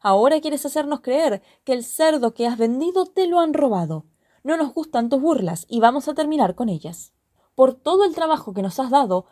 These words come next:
regálanos dos pares de capones o se lo diremos a tu mujer.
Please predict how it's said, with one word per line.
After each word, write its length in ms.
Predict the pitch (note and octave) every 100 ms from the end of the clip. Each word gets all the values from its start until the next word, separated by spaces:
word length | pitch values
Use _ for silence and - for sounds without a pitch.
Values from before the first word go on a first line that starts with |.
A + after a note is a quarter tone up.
| _
regálanos 640 | G#3 A#3 A3+ C4+ D#4 C4 G#3+
dos 180 | E4 -
pares 260 | D#4+ C#4
de 80 | G#3+
capones 540 | D4 D#4 B3 F#3+ G3 _ _
o 120 | D4 D4
se 220 | - D#4
lo 100 | D4
diremos 460 | D4 E4+ F3 E3
a 80 | F3+
tu 100 | F#3+
mujer. 380 | A#3+ - -